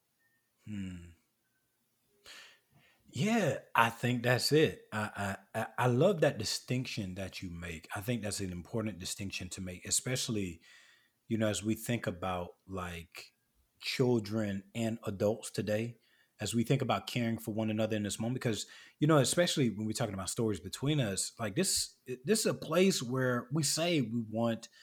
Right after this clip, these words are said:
ordinary stories to transform how we think about our story, where ordinary stories intersect in extraordinary ways so that one day, you know, a better story can be told. And it's a place where we try and care for ourselves. So,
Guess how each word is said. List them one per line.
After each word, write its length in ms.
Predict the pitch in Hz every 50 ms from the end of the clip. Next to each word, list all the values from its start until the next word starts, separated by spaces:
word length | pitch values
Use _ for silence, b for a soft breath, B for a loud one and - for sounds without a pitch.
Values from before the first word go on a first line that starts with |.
| b b b b b b b _ _ _ _ _ _ _ _ _ _ _ _ _ _ _ -
ordinary 500 | 131 139 147 156 143 139 147 147 139 135
stories 440 | - - 151 151 156 147 135 -
to 80 | 123 107
transform 800 | - - - 143 - 143 139 - - - 139 143 143 131 123 113
how 200 | 113 110 120 117
we 140 | 113 113 113
think 220 | 110 - 127 120 120
about 220 | 110 120 117 113
our 120 | 113 110
story, 320 | 104 - - 143 131 101 87
where 180 | 87 98 95
ordinary 420 | - 110 113 123 131 123 123 120 113
stories 460 | - - 127 123 120 117 107 95 95
intersect 340 | 101 104 - - 113 107 101
in 80 | 104
extraordinary 440 | 101 - - 107 110 107 107 104 101
ways 280 | 104 117 117 104 - -
so 140 | 107 104 101
that 180 | 95 90 85
one 220 | 95 110 117 110 104
day, 280 | 131 143 110 87 82 _ B B B B B B -
you 60 | 104
know, 80 | 104 92
a 40 |
better 220 | 87 104 110 110 107
story 300 | - - - 110 107 104
can 140 | - 98 92
be 100 | 90 -
told. 460 | - - 131 139 139 123 104 95 - -
And 80 | 98
it's 140 | 107 - -
a 40 | -
place 280 | _ - 131 113 -
where 80 | 101 98
we 100 | 113 110
try 220 | - - 104 95
and 100 | 87 - _ -
care 280 | - - 139 139 123
for 160 | - - -
ourselves. 680 | 85 90 90 87 87 - - 104 92 85 - - - -
So, 200 | - - - -